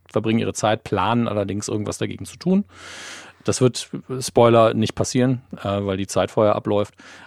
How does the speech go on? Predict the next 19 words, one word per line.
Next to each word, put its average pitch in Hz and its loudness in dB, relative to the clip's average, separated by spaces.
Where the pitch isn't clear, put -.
Und 107 -2
River 120 8
hat 110 4
noch 113 0
so - -2
einen 104 2
Moment, 101 0
also 101 -4
man 95 -2
hat 95 -8
Angst 104 -6
natürlich, 95 -6
dass 98 -8
sie 90 -8
wieder 92 -4
ein 90 -4
bisschen 90 -8
durchdreht 92 -6
und 87 -10